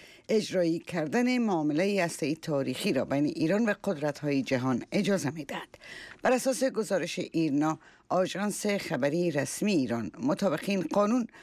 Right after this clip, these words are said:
حکومت ایران در کنار رفتن از این معامله در صورت اجازه خواهد داشت که جانب مقابل در برداشتن تحریم‌ها علیه ایران ناکام بماند. تصویب نهایی این قانون انتظار می‌رود که در اواخر هفتهٔ جاری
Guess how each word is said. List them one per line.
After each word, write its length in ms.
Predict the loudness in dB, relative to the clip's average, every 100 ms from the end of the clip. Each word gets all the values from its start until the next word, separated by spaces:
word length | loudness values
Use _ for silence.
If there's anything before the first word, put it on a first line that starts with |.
| -20
حکومت 500 | -8 -4 0 0 0
ایران 380 | -2 0 0 0
در 180 | -2 -2
کنار 380 | -2 0 0 0
رفتن 440 | -2 -4 -2 -2 0
از 160 | -2 0
این 140 | 0
معامله 540 | 0 2 2 2 0 -6 -18 -20 -4
در 140 | 0 0
صورت 460 | 0 -2 0 0
اجازه 420 | 0 0 0 0 -2
خواهد 300 | -2 -4 -2
داشت 280 | -4 -2
که 100 | -6
جانب 340 | -2 0 2 0
مقابل 520 | 0 -2 0 0 0 -4 -20 -18 0
در 180 | 0 2
برداشتن 760 | 0 -2 -4 -6 -2 0 0
تحریم‌ها 840 | -2 -2 -2 0 0 2 2 2 0
علیه 420 | 0 0 -2 -2
ایران 420 | -2 2 2 0 0
ناکام 420 | 0 0 2 0 0
بماند. 500 | -4 -10 -12 -18 -20 -20 -20 -16 -4
تصویب 480 | -4 0 0 2
نهایی 420 | 2 2 2 2 2
این 220 | 2 0
قانون 460 | -2 0 2 2
انتظار 420 | 2 0 -2 0 2
می‌رود 420 | 0 2 0 -2
که 100 | -2
در 160 | 2
اواخر 320 | 2 0 -2 -2
هفتهٔ 640 | -2 -6 -4 0 0 0
جاری 540 | 0 2 4 2 -2